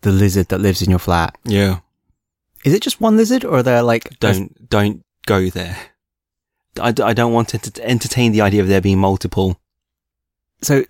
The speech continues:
Speaker 1: this is a lizard in your flat in the same way that in the U K you might have a mouse in your house.
Speaker 2: No. A mouse is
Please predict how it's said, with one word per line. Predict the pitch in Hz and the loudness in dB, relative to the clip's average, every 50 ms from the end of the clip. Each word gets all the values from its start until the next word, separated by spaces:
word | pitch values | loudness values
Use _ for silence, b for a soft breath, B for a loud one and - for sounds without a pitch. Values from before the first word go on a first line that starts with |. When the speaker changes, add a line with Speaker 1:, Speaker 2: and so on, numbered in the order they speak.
| - | -4
Speaker 1:
this | - 123 151 - - 190 | -2 -2 -2 -2 -2 -6
is | 170 - _ _ _ _ _ _ _ _ _ _ _ - | -8 -8 _ _ _ _ _ _ _ _ _ _ _ 0
a | 117 117 | 2 4
lizard | 113 117 123 117 113 117 107 - | 4 4 4 4 2 0 -2 0
in | - 117 110 | 0 2 2
your | 107 98 | 2 2
flat | - - 104 101 101 - - | 0 0 0 0 0 -2 -2
in | 131 | -2
the | 110 | -2
same | 101 - 113 107 107 107 | 0 0 0 0 2 2
way | 104 101 101 98 | 2 2 2 2
that | 101 98 95 92 - _ _ - | 0 0 0 -2 -4 _ _ -4
in | - 117 107 | -2 0 2
the | 107 101 | 2 2
U | 104 107 98 | 2 0 0
K | - 107 101 | 0 0 0
you | 101 101 101 98 | 2 2 4 4
might | 98 98 - | 2 2 0
have | 107 101 95 92 - _ _ - | 0 0 0 -2 -2 _ _ -4
a | 104 101 | 0 0
mouse | 101 107 101 98 92 - | 2 2 2 0 -2 -2
in | 104 98 | -2 -2
your | 92 87 | 0 0
house. | 87 90 87 87 87 - - - - _ _ _ _ _ _ _ _ _ _ _ _ - | 0 -2 -2 -4 -6 -10 -14 -16 -16 _ _ _ _ _ _ _ _ _ _ _ _ -8
Speaker 2:
No. | - 110 107 107 95 90 90 - - 110 117 127 _ _ _ _ _ _ _ _ _ _ _ _ _ _ - - | -4 -2 0 0 0 0 -2 -4 -6 -8 -8 -10 _ _ _ _ _ _ _ _ _ _ _ _ _ _ -10 -6
A | 127 | -4
mouse | 127 139 147 156 - - | -2 -2 -2 -2 -2 -2
is | 110 95 - - - | -4 -4 -4 -8 -14